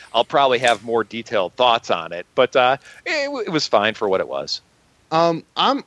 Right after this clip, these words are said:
Speaker 2: I'm gonna save Matt for last because Matt's gonna have to break the tie here because I actually liked this match more than I thought I would. I actually thought this was maybe almost just outright a good match. Like, it, it, it didn't have maybe the greatest flow, but I felt like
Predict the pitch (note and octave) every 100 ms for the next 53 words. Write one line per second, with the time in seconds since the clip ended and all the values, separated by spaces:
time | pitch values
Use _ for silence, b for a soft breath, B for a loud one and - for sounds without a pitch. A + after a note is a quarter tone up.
0 | - F3 B3+ A#3 G3 G#3 F3+ E3+ E3+ -
1 | E3 F3 D#3+ - D3 D3+ C3+ D3+ A3 -
2 | G#3+ G3+ E3 E3+ F3+ C#3+ - F3+ F#3 E3+
3 | C#3+ B2 C#3+ D#3 D3 - F#3+ D4 - C4
4 | G#3+ G3 b b b b _ C3 B3 D4
5 | - - D4 - B3+ - A#3+ A3+ A#3+ A3
6 | G#3 G#3 G3+ G3+ D#3+ B2+ C#3+ A#3 D#4+ A3+
7 | - _ _ _ - C4 A3+ G#3 A3 -
8 | - _ E3+ F3+ A3+ A3 F#3+ A#3 A#3 -
9 | G#3 - E3 - G3 F#3 - - C#3+ B2
10 | E3+ C#3+ D#3 D3 - C#3 C#3 C3+ - B
11 | B B B B E3+ _ _ _ _ E3
12 | C#3+ F3 E3 F#3+ D3+ C#3+ E3+ G3 D#4+ D4+
13 | A3+ A3+ G3 D#3+ F3+ F3+ E3 C3+ D#3+ E3
14 | D3 - D#3 D3+ A3 G#3 F3+ D#3+ G3 A3+
15 | A3 G#3+ F#3+